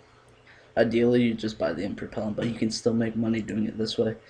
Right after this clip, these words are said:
It's actually a lot cheaper if it doesn't buy for medium price in the G. So just buy some of that. There you go, hundred and forty G P right there for that.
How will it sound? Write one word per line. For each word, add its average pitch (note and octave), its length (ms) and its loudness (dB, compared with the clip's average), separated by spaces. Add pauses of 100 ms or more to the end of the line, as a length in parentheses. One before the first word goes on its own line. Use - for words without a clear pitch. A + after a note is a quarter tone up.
(220)
It's - 100 2
actually A#2 280 2
a G#2+ 60 -2
lot A2+ 200 -4
cheaper A2+ 280 0
if A2 100 0
it A2 100 -2
doesn't - 260 -6
buy F#2 220 -4
for - 160 -10
medium G#2+ 420 -4
price G2 340 -6
in - 100 -6
the - 40 -8
G. - 360 -10 (1080)
So - 200 -12
just - 120 -12
buy D#2 260 -6
some A2+ 200 -2
of A2 60 2
that. - 280 2 (4000)
There B2 160 0
you A#2+ 80 0
go, A#2 280 -2
hundred C3+ 480 4 (720)
and A#2+ 500 4
forty A#2 380 0
G A2+ 200 -4
P A2+ 240 0
right G#2+ 220 -2
there G#2 220 -6
for - 120 -14
that. A#2+ 380 -8